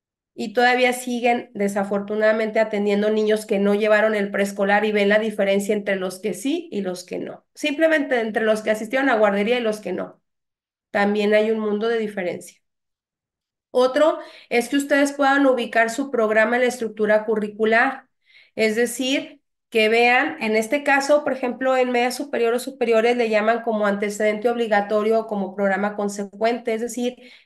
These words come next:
en dónde estoy ubicado yo con mi materia, con mi asignatura,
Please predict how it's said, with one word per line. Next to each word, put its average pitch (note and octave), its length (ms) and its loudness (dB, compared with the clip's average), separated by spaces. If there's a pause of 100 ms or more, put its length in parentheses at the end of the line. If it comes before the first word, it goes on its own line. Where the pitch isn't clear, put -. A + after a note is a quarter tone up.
en G3+ 260 -4
dónde A#3+ 340 2
estoy A#3+ 340 -2
ubicado A3 580 -4
yo G#3+ 220 -4
con A#3 140 -6
mi A3 80 -4
materia, G3+ 640 -6
con G3+ 140 -4
mi G3 80 -8
asignatura, G3+ 920 -6